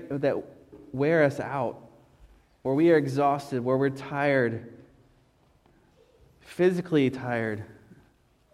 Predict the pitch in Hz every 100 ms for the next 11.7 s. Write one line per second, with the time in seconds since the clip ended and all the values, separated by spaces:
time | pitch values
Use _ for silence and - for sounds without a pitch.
0 | _ _ _ _ - 127 147 170 147 127
1 | 120 135 156 160 156 135 120 127 110 107
2 | 107 107 113 127 135 135 - 117 107 -
3 | - _ _ - 302 285 277 - - -
4 | _ _ _ _ _ - 240 226 160 175
5 | 190 180 170 147 135 120 120 - - 170
6 | 214 160 - 156 165 160 135 107 104 -
7 | - - 117 117 110 107 120 113 147 139
8 | 135 151 170 139 131 127 156 143 123 -
9 | - - - _ _ _ _ _ _ _
10 | - - 139 139 135 135 135 139 139 -
11 | - 151 147 143 - -